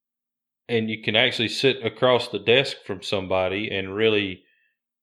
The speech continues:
start sketching stuff out, that, that's when magic happens with cars, is when the designer and, and the owner, which is also a designer, just may not can draw or,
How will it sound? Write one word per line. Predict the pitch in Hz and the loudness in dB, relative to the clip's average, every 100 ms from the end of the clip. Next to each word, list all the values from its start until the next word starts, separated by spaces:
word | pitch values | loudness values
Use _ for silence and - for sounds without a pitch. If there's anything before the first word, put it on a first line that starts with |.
| _ | _
start | - 123 110 - | -2 2 2 0
sketching | - 127 117 - 98 | 0 2 2 -2 -8
stuff | - 117 101 - | -2 0 0 2
out, | 123 117 104 - | 4 4 2 2
that, | 135 - 123 | 0 0 2
that's | 147 165 - 127 | 2 2 -4 -4
when | 120 113 104 95 92 _ _ _ _ _ 104 | 0 0 -2 -8 -14 _ _ _ _ _ 0
magic | 117 110 101 - | 2 2 0 -2
happens | 107 98 98 92 87 - - | 0 0 -4 -8 -12 -12 -8
with | 92 - | -10 -2
cars, | 104 90 85 - - - - | 0 0 -4 -12 -14 -14 -4
is | 101 95 | -4 -2
when | 104 104 | -4 -4
the | 98 | -6
designer | 95 101 101 117 123 120 113 113 - _ _ _ _ _ _ - | -2 -2 2 2 2 2 0 -4 -14 _ _ _ _ _ _ -6
and, | 113 107 | -4 -2
and | 107 107 101 | 0 0 0
the | 101 | 2
owner, | 110 117 107 107 | 4 4 4 2
which | 104 104 110 | 2 0 0
is | 104 | 2
also | 117 120 - 98 | 4 4 2 0
a | 90 | 0
designer, | 92 95 101 113 | -2 0 2 0
just | 104 - | -4 -2
may | 101 | 0
not | 98 101 - | 2 0 -2
can | 95 | -6
draw | 95 92 95 110 | 0 4 4 4
or, | 98 90 | 2 -2